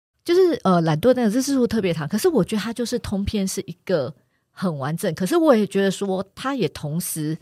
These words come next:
我会很期待他往下发展。就是他虽然是，呃，结束，这样感觉好像一边是很完整的，可是我就会觉得说，呃，不止他啦，就是还有另外六篇，我就会觉得说，嗯，那往下呢？就是包括思密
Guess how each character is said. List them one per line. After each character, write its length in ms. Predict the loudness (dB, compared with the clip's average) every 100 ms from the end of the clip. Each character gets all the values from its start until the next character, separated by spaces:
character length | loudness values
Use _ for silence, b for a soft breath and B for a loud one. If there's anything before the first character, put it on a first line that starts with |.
| b _
我 100 | -4
会 160 | 2 4
很 140 | 2
期 200 | 0 -4
待 200 | 0 2
他 180 | 2 0
往 240 | 0 -2 -4
下 240 | -2 -2
发 280 | -2 -4 -4
展。 200 | -6 -12 -12 _ _ _ _ _ _ _ -6
就 120 | -4
是 160 | -2 -2
他 120 | -2
虽 140 | 2
然 80 | 0
是， 240 | 0 -4 -2
呃， 160 | -6
结 240 | -6 -4 -4
束， 300 | -2 -4 -4
这 100 | -4
样 80 | -4
感 140 | -6
觉 100 | -10
好 160 | -10 -8
像 160 | -6
一 40 | -8
边 200 | -6 -4
是 100 | -4
很 160 | -6 -8
完 180 | -12 -12
整 240 | -12 -12 -10
的， 180 | -12 -12
可 100 | -10
是 140 | -6 -2
我 160 | -2
就 100 | -2 -4
会 100 | -4
觉 160 | -4
得 80 | -4
说， 180 | -6 -10 -6
呃， 160 | -6
不 180 | -6 -10
止 160 | -10 -8
他 220 | -6 -6
啦， 140 | -6
就 100 | -6
是 100 | -6
还 140 | -6 -4
有 60 |
另 120 | -6
外 80 | -4
六 140 | -6 -6
篇， 160 | -6
我 80 | -6
就 100 | -4
会 80 | -4
觉 80 | -4
得 80 |
说， 160 | -6 -8 -10
嗯， 80 | -10 _
那 100 | -10
往 160 | -10 -10
下 180 | -12 -12 -12
呢？ 160 | -20 -20 -20 _ _ _ _ _ _
就 140 | -4
是 80 | -2
包 160 | -2
括 240 | -4 -4 -4
思 220 | -8 -8
密 260 | -8 -10